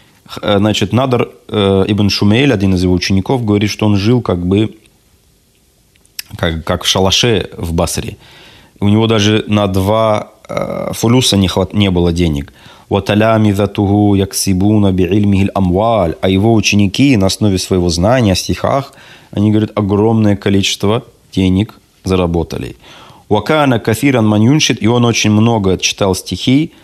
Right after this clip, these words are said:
«Ва иза фтакарту иля дахаири лям таджид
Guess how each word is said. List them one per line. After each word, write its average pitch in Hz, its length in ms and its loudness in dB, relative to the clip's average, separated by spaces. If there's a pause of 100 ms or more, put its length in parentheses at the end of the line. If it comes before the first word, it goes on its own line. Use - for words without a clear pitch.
(240)
«Ва 101 160 2
иза 110 200 0
фтакарту 104 1000 -2
иля 104 260 0
дахаири 98 800 0
лям 92 220 0
таджид 92 500 -4